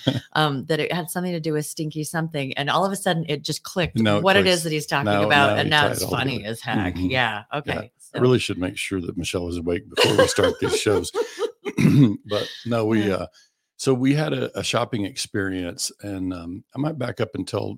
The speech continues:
Speaker 1: the part of the story where, you know, this is a company that I won't mention their name, but I've done business with them many times over the years. Um,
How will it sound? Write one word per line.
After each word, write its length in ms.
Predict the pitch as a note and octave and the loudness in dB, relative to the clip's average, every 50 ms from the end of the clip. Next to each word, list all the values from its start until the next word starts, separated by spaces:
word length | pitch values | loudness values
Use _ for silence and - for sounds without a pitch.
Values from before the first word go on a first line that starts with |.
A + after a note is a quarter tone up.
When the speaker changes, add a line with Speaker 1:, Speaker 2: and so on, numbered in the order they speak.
| _ _ | _ _
Speaker 1:
the 280 | - F2+ F2 F2+ G2+ A2+ _ _ _ _ _ _ _ _ | -10 -8 -8 -8 -10 -12 _ _ _ _ _ _ _ _
part 120 | - A2+ A2+ | 2 2 2
of 40 | G2 | 2
the 60 | F#2+ | -2
story 300 | - - G#2+ G#2 G#2 F#2+ | -4 -4 -2 -2 -2 -2
where, 280 | E2+ F2 F2 E2+ E2 E2 - - - - - - - - - - _ _ _ _ _ _ | -2 -4 -4 -6 -8 -10 -14 -18 -20 -20 -20 -20 -20 -20 -20 -20 _ _ _ _ _ _
you 100 | A2+ G#2+ | -6 -6
know, 60 | G#2+ | -2
this 260 | G2 B2 D3+ - - D#3 | -2 0 0 0 0 0
is 160 | D3 B2+ A#2+ | 0 0 2
a 120 | A#2 G#2 | 0 0
company 600 | - - - - A2+ G#2 - A#2 G#2 G2+ G2 F#2+ | -2 -4 -4 -4 -4 -2 -2 -2 -2 0 0 0
that 160 | F2+ F2 F2 - G#2 | 0 -2 -2 -2 -2
I 60 | A#2+ | 0
won't 180 | C3 A#2+ - | 0 -2 -2
mention 280 | - G2+ F#2+ - - F2+ | -4 -6 -6 -6 -6 -6
their 120 | F2+ E2+ F2 | -6 -4 -4
name, 280 | F2 F2 E2+ E2+ E2+ | -6 -6 -6 -6 -6
but 120 | E2 - - | -6 -6 -6
I've 140 | - A#2+ C3 | -6 -6 -4
done 200 | B2+ B2+ A2 F#2+ | -2 -2 -2 0
business 360 | G2 G2+ F2+ F#2 F#2+ - - | -2 -2 -2 -4 -6 -6 -6
with 160 | - F2 - | -10 -12 -12
them 220 | - F2+ F2+ F2 F2+ | -8 -8 -6 -4 -4
many 160 | F2+ F2+ F2 | -4 -6 -6
times 400 | F2 - F2 E2+ F2 F2 D#2+ F2+ | -8 -8 -10 -8 -8 -8 -8 -8
over 160 | E2+ D#2+ D#2+ | -8 -8 -8
the 100 | D2+ E2+ | -10 -10
years. 460 | E2 E2 E2 D#2+ E2 D#2+ D#2 - - - | -10 -8 -8 -8 -8 -8 -8 -10 -10 -10
Um, 360 | F#2 E2 D#2+ E2 D#2+ D#2+ D#2+ | -12 -10 -10 -8 -10 -10 -12